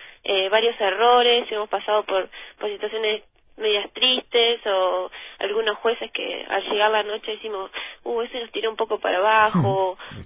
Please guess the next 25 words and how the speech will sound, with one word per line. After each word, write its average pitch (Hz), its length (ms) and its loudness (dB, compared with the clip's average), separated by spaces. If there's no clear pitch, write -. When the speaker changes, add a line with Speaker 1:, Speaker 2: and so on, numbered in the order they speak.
Speaker 1:
o 190 280 4
tenemos 214 380 -2
detalles, 214 680 2
no 208 120 -2
porque 226 180 0
estemos 233 240 -2
acá 202 220 0
tenemos 208 380 -6
un 202 100 -10
proyecto 196 360 -6
perfecto, - 600 0
eh, 190 180 0
tenemos 202 360 -4
detalles 214 400 -2
que 202 100 -2
corregir 214 640 0
y, 196 300 -6
y 196 80 -12
si 202 60 0
este - 200 -4
proyecto 196 420 -4
sigue 202 160 -6
en 196 100 -10
un 202 80 -10
futuro, 220 640 -2